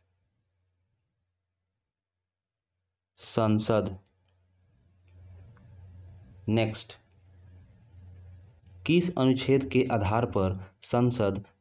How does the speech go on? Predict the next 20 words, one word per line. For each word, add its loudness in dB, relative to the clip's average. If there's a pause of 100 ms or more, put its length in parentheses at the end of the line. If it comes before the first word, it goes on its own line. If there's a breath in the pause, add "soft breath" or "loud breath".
(120)
दो 6
या 4
दो 2
से 0
अधिक 0
राज्यों 2
या 2
संघ 0
क्षेत्र -2
के 0
लिए 2 (200)
एक 0
ही 2
उच्च 0
न्यायालय 2
की -2
स्थापना 0
कर 0
सकती -2
है? 0